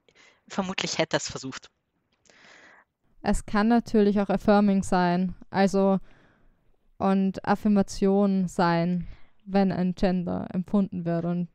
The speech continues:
Speaker 2: so.
Speaker 1: Aber der Unterschied zu dem Beispiel mit dem Restaurant ist halt vor allem auch längerer persönlicher Kontakt, bei dem nachgefragt werden konnte.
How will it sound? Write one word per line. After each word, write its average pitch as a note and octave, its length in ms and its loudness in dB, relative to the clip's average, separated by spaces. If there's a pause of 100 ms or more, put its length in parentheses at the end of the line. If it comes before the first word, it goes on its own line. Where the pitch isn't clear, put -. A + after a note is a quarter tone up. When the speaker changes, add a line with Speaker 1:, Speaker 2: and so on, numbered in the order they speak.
(360)
Speaker 2:
so. F3 360 -6 (500)
Speaker 1:
Aber C#3+ 440 -10 (580)
der E3+ 80 -8
Unterschied F3+ 460 -8
zu - 120 -14
dem C3+ 260 -16
Beispiel B2+ 480 -8
mit B2+ 160 -18
dem B2+ 80 -20
Restaurant A#2+ 640 -14 (540)
ist - 220 -12
halt C#3+ 140 -6
vor - 180 -8
allem C3 300 -6
auch A#2 440 -12 (1300)
längerer D3 420 -6
persönlicher C#3+ 460 -12
Kontakt, - 540 -12
bei C#3 60 -10
dem B2 160 -14
nachgefragt - 720 -16
werden - 220 -20
konnte. A#2+ 400 -20